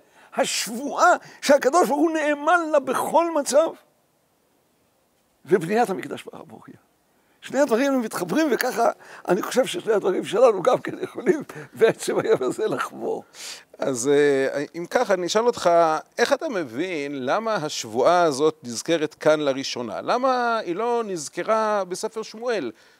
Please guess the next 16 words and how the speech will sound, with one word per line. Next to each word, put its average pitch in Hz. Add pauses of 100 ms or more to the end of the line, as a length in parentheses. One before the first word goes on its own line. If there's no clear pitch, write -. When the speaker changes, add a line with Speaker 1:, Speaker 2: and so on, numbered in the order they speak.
Speaker 2:
שדוד 165
נשבע 165
לבת 147
שבע 156
בצורה 139
מפורשת, 165 (360)
אה, 131 (100)
"כי 190
שלמה 196
בנך 185
ימלוך 170
אחריי, 214
והוא 185
ישב 151
על 131
כיסאי"? 104